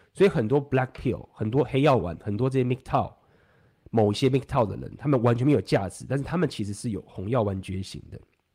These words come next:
所以觉不觉醒跟你的S M V高不高，高不高，其实并没有直接相关的。OK，那，那我们是希望最好的情形就是你有S M V，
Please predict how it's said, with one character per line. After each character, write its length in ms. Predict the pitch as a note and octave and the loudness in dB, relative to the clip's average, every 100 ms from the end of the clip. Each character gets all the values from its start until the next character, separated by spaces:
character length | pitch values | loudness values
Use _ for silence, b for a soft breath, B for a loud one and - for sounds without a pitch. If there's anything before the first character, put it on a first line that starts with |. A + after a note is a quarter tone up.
| _ b b b b b | _ b b b b b
所 160 | - D3+ | 0 4
以 300 | A3 - _ _ _ | 4 0 _ _ _
觉 180 | - B2+ | 0 2
不 100 | E3+ | 2
觉 240 | E3+ C3+ C3 | 4 4 4
醒 300 | - G2+ F#2 | 2 -2 2
跟 240 | C#3 D3+ | 2 4
你 80 | G2+ | 2
的 60 | - | -2
S 180 | - | -2
M 100 | G#2+ G#2 | -4 -2
V 160 | A2+ A2 | -4 -4
高 140 | A2+ A2 | -2 -2
不 60 | |
高， 220 | G#2 G2+ G2+ _ _ _ | -2 -4 -4 _ _ _
高 120 | A2 | -2
不 80 | G#2+ | -2
高， 200 | G#2 G2 | -2 -4
其 180 | - G#2 | -4 -6
实 140 | G2+ | -6
并 180 | A2 B2 | -2 -2
没 80 | A2 | 0
有 100 | A2 | -4
直 180 | - F#2+ | -8 -10
接 180 | F#2+ F#2+ | -4 -6
相 240 | - F#2 | -6 -10
关 220 | F2 D2+ - C#2+ | -10 -12 -12 -16
的。 140 | A2+ _ _ _ _ _ _ _ _ _ _ | -20 _ _ _ _ _ _ _ _ _ _
OK， 300 | - B2 D2+ - | -10 -8 -8 0
那， 120 | D3+ | 4
那 80 | D3 | 4
我 40 | |
们 140 | G#2+ A2+ | 2 -2
是 60 | |
希 200 | - C3 | -2 2
望 240 | C#3 C3+ A2+ | 6 4 4
最 140 | E3 | 0
好 120 | A#2 | 2
的 40 | G#2 | 0
情 160 | - | -2
形 140 | G2+ G#2+ | -4 -4
就 60 | |
是 100 | A#2+ | -2
你 140 | A#2+ A2+ | -2 -2
有 80 | A#2 | -4
S 180 | - G#2 | -2 -2
M 100 | G2 | -2
V， 180 | G2 | -4